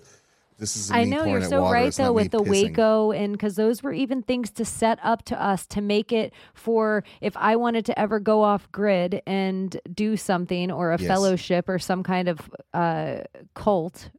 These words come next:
Speaker 2: <laughs> which is like, that's what, that's the word we just give anything now, where it's like you wanna live in community,
Speaker 1: Yeah.
Speaker 2: <laughs> communism, community. Um,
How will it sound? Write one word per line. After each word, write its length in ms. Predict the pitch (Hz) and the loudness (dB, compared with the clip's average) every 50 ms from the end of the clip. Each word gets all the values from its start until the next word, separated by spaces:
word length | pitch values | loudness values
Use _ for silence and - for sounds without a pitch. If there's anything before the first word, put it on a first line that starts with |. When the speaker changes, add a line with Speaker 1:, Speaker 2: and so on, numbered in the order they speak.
| _ - | _ -10
Speaker 2:
<laughs> 460 | 196 165 208 220 170 185 185 160 - | -6 -2 -2 -2 0 -2 -4 -6 -8
which 260 | - 165 180 - - | -6 -6 -8 -6 -6
is 220 | 190 - 165 - - | -8 -10 -8 -8 -6
like, 260 | 180 160 156 156 - - - - - | -6 -4 -4 -6 -10 -14 -20 -14 -6
that's 240 | - 170 - - - | -4 -4 -4 -4 -8
what, 260 | 160 156 - - 117 - _ - _ | -10 -12 -10 -12 -14 -16 _ -20 _
that's 360 | 156 156 185 165 160 _ - - | -4 -2 -2 -2 -2 _ -10 -6
the 140 | - 190 | -6 -6
word 280 | 160 139 160 160 165 156 | -2 0 0 0 0 -2
we 140 | 156 165 156 | -4 -6 -4
just 220 | 156 156 - - | -4 -6 -6 -4
give 180 | - 170 156 143 | -4 -4 -4 -2
anything 520 | - 147 156 160 160 151 - 139 147 151 | -4 -4 -4 -4 -6 -6 -6 -8 -10 -8
now, 260 | 151 147 143 143 143 | -6 -6 -4 -4 -4
where 160 | 147 147 147 147 | -4 -4 -2 -2
it's 200 | 139 139 - - | -4 -4 -6 -8
like 160 | 156 151 135 | -8 -6 -4
you 100 | 165 151 | -4 -4
wanna 180 | 151 147 151 | -4 -4 -4
live 180 | 147 151 151 143 | -4 -4 -4 -4
in 140 | 156 147 139 _ | -6 -6 -8 _
community, 1080 | - - - 165 151 143 143 143 147 147 151 151 156 156 156 151 151 151 156 156 156 147 - _ _ _ _ - - 139 147 147 143 - - 160 151 147 147 143 | -14 -8 -4 -2 0 0 -2 -2 -6 -6 -4 -2 0 0 0 0 0 -2 -2 -4 -6 -8 -10 _ _ _ _ -14 -8 -4 -4 -4 -4 -4 -6 -6 -4 -4 -4 -4
Speaker 1:
Yeah. 220 | 175 85 82 78 160 | -4 -4 -6 -6 -8
Speaker 2:
<laughs> 60 | 202 | -8
communism, 880 | - - 160 156 156 160 165 156 156 156 156 151 139 - 151 135 143 156 - - - _ | -4 -2 0 0 0 0 -2 -2 -2 -4 -4 -6 -6 -6 -6 -6 -6 -10 -12 -16 -16 _
community. 680 | - 175 170 165 170 170 165 160 156 147 151 151 156 151 - - - - - | -4 -2 -2 0 0 -2 -4 -4 -4 -6 -6 -6 -6 -8 -10 -14 -20 -16 -8
Um, 400 | - 170 165 165 160 156 151 151 | -2 0 0 2 0 0 -2 -6